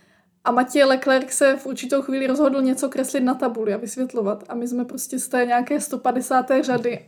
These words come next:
absolutně neměli šanci to vidět. Takže to jsme teda s Kubou tenkrát eh, celkem dost improvizovali, improvizovali. A co se týče potom Ervana, Loreta a, eh, té masky Easy Breath, tak to bylo hrozně fajn, protože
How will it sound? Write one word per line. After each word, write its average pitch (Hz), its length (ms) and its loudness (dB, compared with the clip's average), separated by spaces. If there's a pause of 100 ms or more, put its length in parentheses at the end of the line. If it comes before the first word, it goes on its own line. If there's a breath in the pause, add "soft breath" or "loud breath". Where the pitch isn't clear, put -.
absolutně 262 420 -2
neměli 254 260 2
šanci 254 320 -2
to 262 140 0
vidět. 233 360 -6
Takže 247 240 -12
to 247 120 -12
jsme 240 140 -8
teda 247 200 -8
s - 80 -10
Kubou 247 320 -4
tenkrát 247 500 -4 (500 loud breath)
eh, 233 280 6
celkem 254 380 2
dost 214 260 0
improvizovali, 247 800 4
improvizovali. 240 840 0 (1040 soft breath)
A 220 60 -4
co 254 180 -4
se 285 120 2
týče 277 260 0
potom 277 320 4
Ervana, 254 440 6
Loreta 247 420 4
a, 233 320 2
eh, 233 800 -6
té 254 120 -6
masky 247 360 -4
Easy 254 200 -2
Breath, 247 200 -2
tak - 160 -2
to 262 120 2
bylo 269 220 6
hrozně 269 300 4
fajn, 254 320 4
protože 254 440 -2